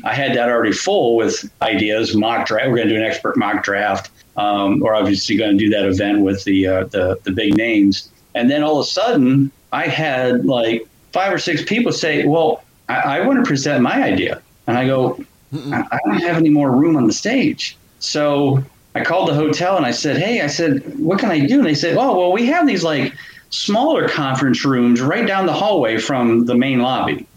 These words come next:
Speaker 1: I said, "Okay, so, like, if I could, I could, you know, rent one of those and have breakout sessions for people to do these." She's like, "Yeah,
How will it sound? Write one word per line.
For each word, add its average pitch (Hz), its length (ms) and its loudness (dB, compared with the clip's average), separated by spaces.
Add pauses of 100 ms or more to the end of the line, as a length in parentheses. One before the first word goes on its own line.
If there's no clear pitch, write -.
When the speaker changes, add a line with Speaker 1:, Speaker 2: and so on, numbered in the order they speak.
(140)
Speaker 1:
I 113 120 -6
said, 120 420 -2
"Okay, 196 240 -2
so, 180 180 -2
like, 170 140 2
if 160 140 0
I 175 180 0
could, 175 140 0
I 165 120 0
could, 147 320 0
you 165 240 2
know, 120 120 2
rent 143 280 2
one 143 160 4
of 123 100 2
those 139 360 2
and 120 120 2
have 127 220 -2
breakout 151 400 0
sessions 117 720 0 (220)
for 139 100 0
people 139 280 0
to 139 100 2
do 262 160 2
these." 143 160 2
She's 139 180 -2
like, 139 140 0
"Yeah, 247 360 0